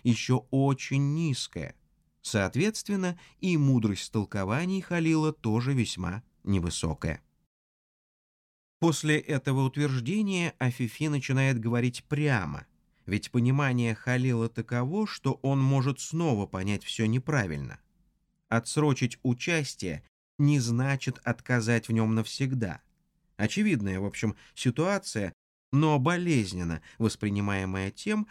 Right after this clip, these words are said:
кто не может помыслить, что в некоторых практиках участвовать ему ещё рано. Вера в то, что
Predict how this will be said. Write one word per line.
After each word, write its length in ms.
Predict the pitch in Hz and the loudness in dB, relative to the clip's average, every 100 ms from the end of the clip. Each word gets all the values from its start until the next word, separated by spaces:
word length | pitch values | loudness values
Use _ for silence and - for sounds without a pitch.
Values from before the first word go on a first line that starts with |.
| - - | -10 -6
кто 220 | - 151 | 0 2
не 120 | 135 | 4
может 480 | 123 123 147 131 - | 4 2 0 -2 -4
помыслить, 600 | 110 107 120 131 - 104 | -2 2 2 0 -2 -4
что 280 | - 101 95 - - | -2 -4 -4 -8 -2
в 100 | 107 | 4
некоторых 560 | 113 101 - 92 - | 4 2 -2 -10 -10
практиках 680 | - 120 131 - 131 123 - _ _ | -4 -2 -2 -4 -4 -2 -4 _ _
участвовать 840 | 147 117 98 90 - 104 98 - | 0 0 -2 -4 -4 -6 -4 -2
ему 220 | 104 101 | -2 0
ещё 260 | 98 - 131 | -2 -2 -2
рано. 400 | 139 95 71 - _ _ _ _ _ _ - | 0 -2 -4 -10 _ _ _ _ _ _ 0
Вера 300 | 104 123 120 | 4 4 2
в 100 | - | -2
то, 200 | 139 123 | -2 -2
что 280 | - 117 | 0 -2